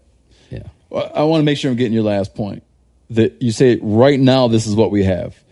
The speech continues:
Speaker 2: meaning that you would feel it's not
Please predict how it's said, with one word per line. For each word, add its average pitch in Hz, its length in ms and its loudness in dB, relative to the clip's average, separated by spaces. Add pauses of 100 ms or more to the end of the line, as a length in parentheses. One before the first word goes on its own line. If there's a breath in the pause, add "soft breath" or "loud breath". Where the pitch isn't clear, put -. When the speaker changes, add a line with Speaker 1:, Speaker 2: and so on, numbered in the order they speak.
(300 soft breath)
Speaker 2:
meaning 127 680 2 (840)
that 110 460 2
you 117 220 2
would 120 180 2
feel 110 520 4
it's 101 240 0
not 123 440 2